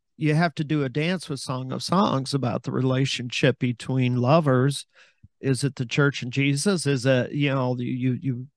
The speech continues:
you play that game with it. And, and I think when it comes to scripture, I, there was a phrase,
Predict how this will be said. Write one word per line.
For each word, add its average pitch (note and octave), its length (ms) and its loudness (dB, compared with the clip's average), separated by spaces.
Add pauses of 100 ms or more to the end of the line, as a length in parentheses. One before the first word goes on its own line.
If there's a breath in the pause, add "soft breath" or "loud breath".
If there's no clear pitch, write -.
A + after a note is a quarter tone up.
you C3+ 160 -2
play D3+ 340 2
that B2 260 0
game D#3+ 360 0
with B2 320 -4
it. G#2+ 240 0
And, C3 280 0
and C3+ 240 -2
I C3+ 120 -2
think G3 560 0 (500 soft breath)
when D3 200 2
it C#3 100 -2
comes F3 300 2
to D3 120 -2
scripture, - 680 0
I, C#3 220 0
there C#3 240 0
was C3+ 160 -2
a B2 80 0
phrase, E3+ 840 2